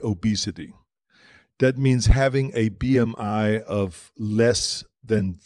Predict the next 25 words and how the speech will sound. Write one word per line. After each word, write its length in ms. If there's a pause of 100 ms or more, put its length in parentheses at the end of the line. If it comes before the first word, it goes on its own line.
(140)
thirty. 460 (580)
You 140
can 180
also 380
use 400
other 220
measurements 760
to 400
assess 480
your 140
health. 440 (480)
Men 260
should 220
try 200
to 100
keep 280
their 120
waist 440
under 260
thirty-eight 640
inches. 560 (880)
Women 580
under 220
thirty-five 680
inches, 460